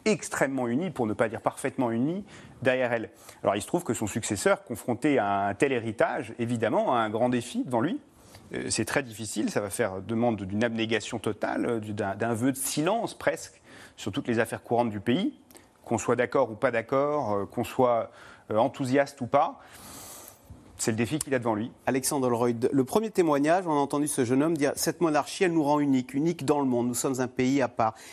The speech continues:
Speaker 2: C'est cette spécif-, cette soif de spécificité britannique, vous évoquiez tout à l'heure les, les Anglais qui roulent à gauche,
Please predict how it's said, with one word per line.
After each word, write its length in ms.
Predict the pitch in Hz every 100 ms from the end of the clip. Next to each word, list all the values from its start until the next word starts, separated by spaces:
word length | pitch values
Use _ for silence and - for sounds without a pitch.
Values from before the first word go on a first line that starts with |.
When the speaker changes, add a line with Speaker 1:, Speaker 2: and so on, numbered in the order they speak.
| -
Speaker 2:
C'est 140 | - 277
cette 200 | 247 -
spécif-, 540 | - 311 277 - 196
cette 220 | - 190
soif 280 | - 269 208
de 80 | 165
spécificité 840 | - 247 - 185 - 170 165 180
britannique, 360 | 143 143 165 202
vous 140 | 131
évoquiez 260 | 123 120 123
tout 160 | -
à 40 | 120
l'heure 120 | 120
les, 180 | 107 98 - - -
les 120 | 101
Anglais 220 | 120 131
qui 100 | 123
roulent 180 | 98 110 104
à 100 | 110
gauche, 280 | 156 202